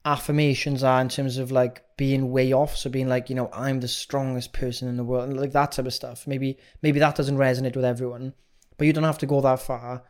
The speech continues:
What you need to make sure is that when you do look at yourself and stuff, you give yourself positive affirmations. It doesn't have to be obscenely positive. Do you know what I mean? I think a lot of people get turned off the affirmation part of things because they think it's a bit woo-woo.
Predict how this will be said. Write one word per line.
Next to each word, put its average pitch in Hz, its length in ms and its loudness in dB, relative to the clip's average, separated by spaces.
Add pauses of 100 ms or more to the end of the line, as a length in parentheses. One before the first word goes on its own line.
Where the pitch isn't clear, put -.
(260)
What 147 160 2
you 156 60 4
need 156 100 2
to 160 60 2
make 156 120 2
sure 143 200 0
is 127 120 0
that 131 80 -4
when 139 80 -2
you 139 80 -2
do 143 320 2
look 139 180 0
at - 60 -8
yourself 127 260 -2
and 127 100 -4
stuff, 123 280 -8
you 127 160 -10 (100)
give 131 180 -6
yourself 127 400 -4
positive 123 680 -2
affirmations. 123 680 -10
It - 60 -20
doesn't 131 140 -8
have 123 100 -8
to - 80 -20
be 131 340 -8
obscenely 123 600 -8
positive. 123 600 -12
Do - 120 -12
you - 20 -6
know 131 80 -4
what - 20 -2
I 139 40 -2
mean? 143 80 -6 (320)
I 127 60 -8
think 147 180 0
a - 20 4
lot 147 140 6
of 143 60 -2
people 143 180 -2
get 131 160 0
turned 135 340 -2
off 131 180 -2
the 131 120 -10
affirmation 127 680 -6
part 123 240 -6
of 123 60 -12
things 127 300 -12
because 123 220 -12
they 127 100 -8
think 123 240 -8
it's 120 100 -12
a 131 60 -14
bit 123 240 -6
woo-woo. 123 500 -2